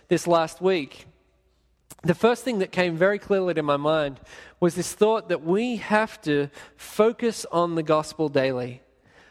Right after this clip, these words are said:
My challenge for me, and my challenge for every one of you sitting here today, is to spend some time thinking on the gospel daily. Let me tell you why.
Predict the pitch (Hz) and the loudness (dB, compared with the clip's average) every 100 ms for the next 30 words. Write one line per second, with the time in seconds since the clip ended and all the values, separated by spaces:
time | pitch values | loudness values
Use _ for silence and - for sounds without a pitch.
0 | _ 190 226 - 208 208 202 - 175 156 | _ 2 2 0 0 0 -2 -4 -2 0
1 | 160 233 277 220 _ _ _ - 170 175 | 0 0 -4 -8 _ _ _ -4 0 0
2 | - 208 196 202 - 180 190 208 185 185 | 2 0 0 -2 0 2 2 0 2 0
3 | 160 135 - 165 160 156 147 143 131 127 | 0 -2 -2 -2 0 -2 0 2 2 0
4 | 127 - - _ _ 185 - - 165 - | -6 -18 -20 _ _ -2 -2 -4 -4 0
5 | 190 220 208 240 214 185 156 151 143 - | 0 0 -2 -4 -2 0 0 -2 -4 -2
6 | 202 214 202 170 151 147 139 - 151 143 | -2 -2 0 0 2 2 0 -2 -2 2
7 | 135 127 123 131 - - _ - 175 208 | 0 0 -6 -10 -20 -20 _ 0 0 2
8 | 220 202 170 151 127 127 | 2 0 2 2 0 -2